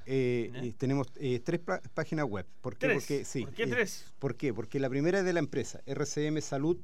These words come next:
Speaker 1: punto com. Lo otro es, eh, R C M escolar, que va directamente hacia el área, eh, el registro clínico, más la área escolar, y el registro clínico móvil, que ahí estamos dejando toda la información clínica y ordenada. Ah, y otra en Brasil,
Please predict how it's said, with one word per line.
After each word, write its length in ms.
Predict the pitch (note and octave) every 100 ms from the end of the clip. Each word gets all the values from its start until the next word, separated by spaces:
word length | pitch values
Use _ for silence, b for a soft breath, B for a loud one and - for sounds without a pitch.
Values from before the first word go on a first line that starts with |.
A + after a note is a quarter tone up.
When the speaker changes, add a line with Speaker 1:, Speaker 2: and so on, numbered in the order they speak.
| -
Speaker 1:
punto 320 | D3 - C#3+
com. 220 | A2 F2 - - b b b
Lo 140 | B2 C3
otro 320 | D3 D3 D#3+
es, 180 | D3 -
eh, 500 | C#3 B2 A#2+ A#2 A2+ -
R 220 | D#3 D3
C 160 | D3 D3+
M 120 | D3
escolar, 440 | C3 C#3 C3 E3 E3+
que 180 | -
va 160 | C3+ C#3
directamente 800 | B2+ B2+ D3 D3+ D#3 D#3 D#3+ D#3+
hacia 280 | C3+ - C3+
el 80 | B2+
área, 420 | C#3 C#3 C#3 C3
eh, 180 | A#2+ A#2
el 120 | G#2
registro 380 | G#2 G2 B2 C3+
clínico, 360 | D3 D#3+ D3 D3
más 240 | B2 C3+
la 120 | C3+
área 100 | C#3
escolar, 380 | C#3+ C#3 D3+ -
y 180 | - D#3
el 100 | E3
registro 360 | D3+ D#3+ D3+ D#3
clínico 320 | D3+ D3+ C#3
móvil, 300 | C#3 D3+ C3+
que 80 | C3+
ahí 80 | C3+
estamos 320 | C3+ C3+ C3
dejando 340 | B2 C3+ B2+
toda 140 | B2 B2+
la 60 |
información 460 | C3 A#2+ A#2 - A#2+
clínica 580 | - B2+ B2+ B2+ A#2+ B2 b b b
y 60 | B2+
ordenada. 360 | C#3 C#3 G2+ -
Ah, 200 | C3+ A2+
y 260 | G#2+ A#2+
otra 360 | C3+ C#3+ D#3 D#3
en 180 | B2+ A#2+
Brasil, 400 | A2+ - B2+